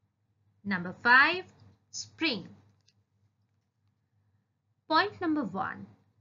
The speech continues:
beautiful flowers bloom during spring. Point one, beautiful flowers bloom during spring.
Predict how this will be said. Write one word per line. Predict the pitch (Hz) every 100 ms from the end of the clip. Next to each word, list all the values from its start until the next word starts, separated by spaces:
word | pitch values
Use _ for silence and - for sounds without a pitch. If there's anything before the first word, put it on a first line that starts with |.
| _ _ _ _ _ 214 202
beautiful | 311 381 403 415 415 403 -
flowers | 302 320 294 196 185 302 403 - - - _ 214
bloom | 196 220 226 254 262 254 - - _ - 202
during | - 214 226 247 392 539 - - _
spring. | - - - 440 403 214 185 - - _ _ _ _ _ -
Point | 202 190 185 -
one, | 196 208 311 - - - _ _ _ -
beautiful | 294 392 403 415 403 381 -
flowers | 330 370 285 190 196 320 453 - - - _ _
bloom | 185 240 320 254 202 196 311 - - _ _ 180
during | 208 202 190 214 320 - - - -
spring. | - - - 427 339 190